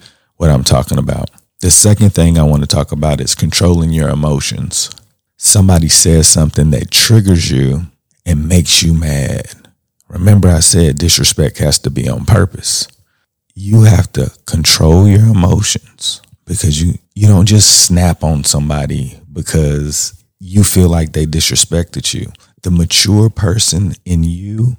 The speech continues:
that has not matured yet has to say, "Hey, you just said this. What did you mean by that?"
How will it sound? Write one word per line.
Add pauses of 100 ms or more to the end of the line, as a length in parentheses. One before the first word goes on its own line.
(120)
that
has
not
matured
yet
has
to
say,
"Hey, (640)
you
just
said
this. (340)
What
did
you
mean
by
that?"